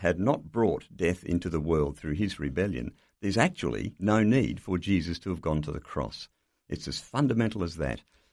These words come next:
So the millions and millions of years we hear about actually undercut or erode the gospel message.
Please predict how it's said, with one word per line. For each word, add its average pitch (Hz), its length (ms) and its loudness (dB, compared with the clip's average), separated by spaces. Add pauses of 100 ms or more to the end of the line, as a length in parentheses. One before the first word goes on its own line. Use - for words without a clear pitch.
So 110 160 2
the 92 120 6
millions 127 400 6
and 101 80 4
millions 110 260 4
of 73 140 0
years 117 240 4
we 73 100 -2
hear 117 240 0
about 69 320 -2 (220)
actually 92 500 0 (500)
undercut - 640 4
or 87 220 0
erode 104 600 2
the 113 180 -4
gospel 120 400 -2
message. 160 440 -2